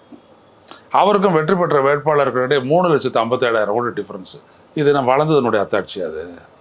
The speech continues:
ஆ? நான் கேக்குறேன். இப்ப இவங்களுக்கும் அவ்வளவு பெரிய வேட்பாளருக்கும் நாம் தமிழர் கட்சிக்கும் இடையே இருக்கக்கூடிய வித்தியாசம் என்னன்னா வெறும் எட்டா-, எட்டாயிரம் ஓட்டு. நாம் தமிழர் கட்சி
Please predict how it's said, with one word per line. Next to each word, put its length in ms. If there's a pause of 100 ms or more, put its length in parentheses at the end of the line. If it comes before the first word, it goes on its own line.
(420)
ஆ? 180 (1080)
நான் 120
கேக்குறேன். 420 (480)
இப்ப 260
இவங்களுக்கும் 840
அவ்வளவு 360
பெரிய 200
வேட்பாளருக்கும் 680
நாம் 220
தமிழர் 260
கட்சிக்கும் 340
இடையே 160
இருக்கக்கூடிய 460
வித்தியாசம் 480
என்னன்னா 420 (320)
வெறும் 200
எட்டா-, 320
எட்டாயிரம் 340
ஓட்டு. 280 (1700)
நாம் 240
தமிழர் 240
கட்சி 240